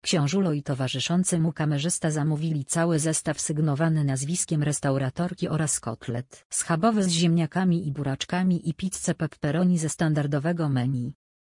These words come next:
Jakość i smak potraw była bez zarzuty. Dla odmiany, tym razem cena była bardzo korzystna. Za cały wieczór jedzenia panowie zapłacili sto osiemdziesiąt złotych. Zobacz także,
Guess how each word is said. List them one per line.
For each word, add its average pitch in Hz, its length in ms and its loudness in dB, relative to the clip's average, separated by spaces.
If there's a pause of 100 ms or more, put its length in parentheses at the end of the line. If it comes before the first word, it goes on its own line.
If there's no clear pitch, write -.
(120)
Jakość 196 500 0
i 156 80 -6
smak 202 320 0
potraw 151 360 0
była 156 260 2
bez 143 160 0
zarzuty. 139 680 -4 (400)
Dla 180 220 6
odmiany, 131 640 -2
tym 233 200 6
razem 175 340 2
cena 202 280 2
była 156 240 2
bardzo 143 400 2
korzystna. 135 800 -4 (380)
Za 160 160 2
cały 226 300 2
wieczór 170 300 0
jedzenia 151 420 0
panowie 156 460 0
zapłacili 160 560 0
sto - 340 -2
osiemdziesiąt 139 680 -2
złotych. 117 680 -6 (340)
Zobacz 196 460 0
także, 123 540 -4